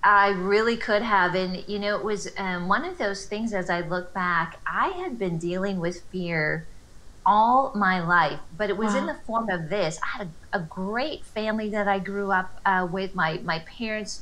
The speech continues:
Speaker 1: just amazing. But I really had fear of man. Uh, I wanted to be accepted. I wanted to be liked. And then it rolled into fear of failure,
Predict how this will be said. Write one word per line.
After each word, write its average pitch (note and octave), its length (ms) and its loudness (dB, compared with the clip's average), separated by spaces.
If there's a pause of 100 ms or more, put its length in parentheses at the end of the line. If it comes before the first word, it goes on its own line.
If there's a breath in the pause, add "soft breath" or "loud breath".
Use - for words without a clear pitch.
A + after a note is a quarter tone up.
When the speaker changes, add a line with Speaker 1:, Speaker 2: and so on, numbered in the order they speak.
Speaker 1:
just A3+ 360 -4
amazing. F#3 1160 0 (720 loud breath)
But G3+ 220 4 (140)
I C4 560 2
really G#3+ 580 -8
had F3+ 380 -4 (160)
fear G3 420 -2
of E3+ 180 0
man. E3+ 640 -4 (480)
Uh, F3 340 6
I F3 220 6
wanted F#3 380 2
to G3 120 -4
be E3 300 -4
accepted. A3 880 -6 (100)
I D#3+ 160 6
wanted D#3+ 400 2
to - 160 -8
be D3+ 240 -10 (160)
liked. G3 540 2
And F#3 200 0
then A#3+ 160 0
it A3+ 180 -2
rolled G3+ 320 4
into F#3 580 -2 (340 loud breath)
fear A3 380 0
of E3 220 0
failure, G#3 880 -2